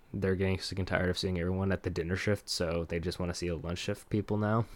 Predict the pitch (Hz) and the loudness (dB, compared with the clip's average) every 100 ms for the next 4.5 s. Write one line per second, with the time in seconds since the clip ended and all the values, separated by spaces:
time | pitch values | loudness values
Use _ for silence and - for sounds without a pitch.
0 | - - - - - - - - - - | -16 -20 -18 -16 -14 -16 -16 -16 -16 -8
1 | - 98 95 92 90 87 - 90 80 - | 0 2 4 4 2 -2 -6 -6 -4 -4
2 | - - 76 62 - 107 110 113 110 107 | -4 -4 -6 -6 -2 4 6 8 8 6
3 | 98 92 87 - - - 90 90 90 - | 4 2 0 -2 -4 -2 0 0 0 -2
4 | 82 - 98 90 80 | -4 -4 -4 -4 -4